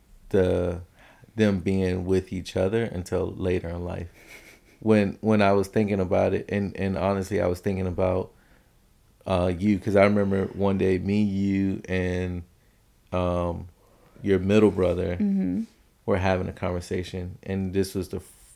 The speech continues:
Speaker 1: maybe the first or second time I heard you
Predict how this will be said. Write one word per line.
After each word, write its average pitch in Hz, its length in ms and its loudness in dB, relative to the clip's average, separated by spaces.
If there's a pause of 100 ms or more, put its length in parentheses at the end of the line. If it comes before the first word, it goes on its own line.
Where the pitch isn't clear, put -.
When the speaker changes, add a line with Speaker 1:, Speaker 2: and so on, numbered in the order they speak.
(120)
Speaker 1:
maybe 95 300 0
the 90 160 0 (220)
first 98 340 2
or 101 60 -4
second 98 360 -4
time 95 360 -6
I 90 120 -4
heard 90 360 -4
you 92 260 -6